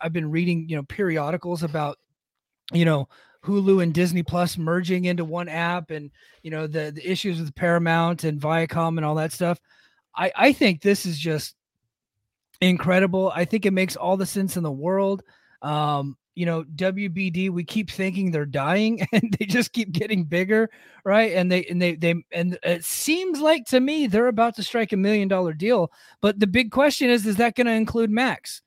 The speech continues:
And we talked about it last week, and we still can't get an answer one way or the other as to whether or not Max is gonna be a part of this thing. Um, but for a, a billion dollars for, let's be honest, for A E W that is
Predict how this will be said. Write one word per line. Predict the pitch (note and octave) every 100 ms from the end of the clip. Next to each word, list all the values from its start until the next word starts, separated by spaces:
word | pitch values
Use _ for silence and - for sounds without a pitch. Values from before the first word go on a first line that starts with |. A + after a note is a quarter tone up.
| _ _ -
And | F#3
we | G#3+
talked | G#3+ A3+ A3
about | A3+ A3+
it | G#3+
last | G#3+ G#3+ A3
week, | A#3+ D#3+ -
and | E3+ E3+ E3+
we | F3+
still | F#3+ A3+ G#3+
can't | A3 G3
get | G3+
an | F#3
answer | G3 G#3+ G3
one | E3+ F#3
way | F#3 F#3
or |
the | E3 E3
other | G#3 E3 D3+ _ _ -
as | F3+ -
to |
whether | F3+ F#3 F#3
or | F3+
not | F3+
Max | D#3+ F3+ -
is | F#3
gonna | E3+ F3
be | D#3+
a | D3+
part | E3+ G3+
of | F#3+
this | C#3+ -
thing. | D3 C3+ C#3 _ _ _
Um, | C#3+ C#3+ C#3 C3+ - _ _ -
but | F3+ -
for | - G#3+
a, | G#3 E3 -
a | F#3
billion | D3 G#3 B3 C#4+ A#3+
dollars | F#3 D3+ D#3 F3+ F3+ -
for, | - G3 G3 G3+ G3+ G3+
let's | G#3 -
be | C#4+
honest, | C#4 B3+ G#3 -
for | G#3
A | G#3+
E | C4 C4
W | G#3 F3+ F#3 G#3+
that | F#3 F3+
is | E3 F3+ F3+ D#3+